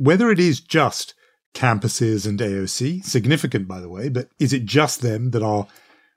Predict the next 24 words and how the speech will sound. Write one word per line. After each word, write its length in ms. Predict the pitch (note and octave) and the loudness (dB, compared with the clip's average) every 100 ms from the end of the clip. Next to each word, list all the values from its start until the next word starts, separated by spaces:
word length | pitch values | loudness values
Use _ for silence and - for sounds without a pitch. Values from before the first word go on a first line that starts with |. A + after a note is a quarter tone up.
| - | -14
breaking 640 | A2 A#2 C#3 D#3+ - A2+ G2 | -4 4 6 6 2 -4 -4
from 180 | A2 | -6
Israel? 340 | G2+ G#2 G#2+ - | -6 -6 -8 -2
Or 140 | D3 C3 | 0 2
do 100 | C#3 | 0
you 520 | D3 A#3 C#4+ C#4 B3+ _ | 2 6 8 6 2 _
look 260 | E3+ F#3+ G#3+ | 2 2 4
around 400 | F#3+ D#3+ D3+ C#3+ | 4 4 2 2
this 200 | B2+ C3+ | 0 -2
landscape 580 | A#2+ A2+ - G2 G2+ _ | -2 -4 -6 -8 -8 _
and 180 | C3 A#2 | -4 -4
see 340 | - C#3 C3+ - | -2 0 0 0
a 80 | B2+ | 0
more 420 | B2+ E3 F3+ F3+ | 2 2 2 2
mainstream 1040 | D#3+ D#3+ D#3 C3+ - - D3+ D3 A2 E2+ _ _ _ _ _ _ - | 2 2 2 0 -4 -2 2 2 0 -6 _ _ _ _ _ _ -4
parting 580 | D3 C3 A#2 G2+ F2 _ _ _ _ - | 2 4 2 -4 -12 _ _ _ _ -2
between 360 | B2 C3 A#2+ | 0 2 2
Israel 440 | B2 G#2+ A2+ A2 - | 2 0 0 -2 -2
and 140 | C3 | -2
America? 400 | A2+ G#2 F#2+ - | -2 -2 -6 -6
Maybe 280 | G#2+ G#3+ A#3+ | 0 2 4
not 180 | A3 D#3 | 2 2
Joe 200 | D#3 D#3 | 2 4
Biden, 460 | B2+ A2 G2 C3+ | 4 2 0 -4